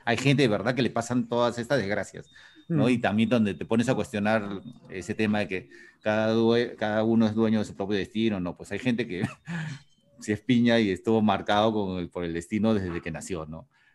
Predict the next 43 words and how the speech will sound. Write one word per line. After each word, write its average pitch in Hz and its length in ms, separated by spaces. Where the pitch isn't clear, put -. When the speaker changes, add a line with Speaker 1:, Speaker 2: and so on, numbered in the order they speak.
Speaker 1:
Este, 82 960
y, 98 340
y 101 40
sí, 104 140
es 92 100
una 135 160
serie, 143 300
es 131 120
una 135 120
serie 127 220
fuerte. 135 320
Bueno, 98 220
voy 95 180
en 113 60
el 110 40
capítulo 92 420
tres 104 260
de, 87 140
de 78 200
la, 76 160
de 80 140
las 80 160
seis, 123 340
así 85 220
que 82 400
seguramente 95 500
la 90 80
próxima 101 260
semana 92 360
les, 85 400
les 85 160
terminaré 90 480
de 110 120
contar, 95 380
pues, 98 140
si... 82 480
si, 170 220
Speaker 2:
Está 160 200
en 175 60
Speaker 1:
si 185 40
se - 40
Speaker 2:
Amazon, 135 360
Speaker 1:
man-, - 20